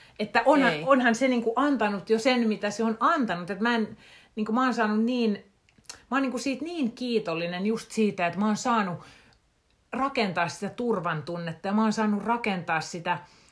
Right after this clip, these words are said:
Speaker 1: tai olla siellä niinku hyväksynnässä tästä siivousasiasta huolimatta. Mutta
Speaker 2: Niin, eli sä oot, sä, sä oot ollut siellä alhaalla, kun Joni on ollut ylhäällä.
Speaker 1: Mm.
Speaker 2: Sit tapahtui se, että jo,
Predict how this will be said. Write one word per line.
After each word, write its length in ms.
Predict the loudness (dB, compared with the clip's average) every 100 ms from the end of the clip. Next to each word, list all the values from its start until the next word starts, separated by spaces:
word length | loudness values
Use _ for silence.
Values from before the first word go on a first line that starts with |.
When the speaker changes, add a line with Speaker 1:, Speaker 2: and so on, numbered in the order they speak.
| _
Speaker 1:
tai 120 | -2 2
olla 240 | 4 4
siellä 280 | 2 -4 -6
niinku 220 | -6 -8 -6
hyväksynnässä 680 | -2 -2 -2 -6 -12 -10 -8
tästä 240 | -8 -8
siivousasiasta 760 | -4 -2 -2 -2 -4 -6 -8 -6
huolimatta. 540 | 0 2 2 0 0 -2
Mutta 260 | 0 0
Speaker 2:
Niin, 200 | 4 4
eli 140 | 6 6
sä 180 | 6 4
oot, 100 | 4 -2 -4
sä, 100 | -8
sä 140 | -4
oot 120 | -4
ollut 180 | -4 -10
siellä 200 | -6 -4
alhaalla, 640 | -2 -4 -4 -4 -2 -4 -6
kun 140 | -8 -6
Joni 260 | -4 -4
on 120 | -6
ollut 260 | -4 -6 -6
ylhäällä. 520 | -6 -6 -8 -6 -2
Speaker 1:
Mm. 340 | 0 2 0 -2
Speaker 2:
Sit 220 | -6 -6
tapahtui 380 | -6 -6 -8 -8
se, 120 | -8
että 160 | -6
jo, 100 | -8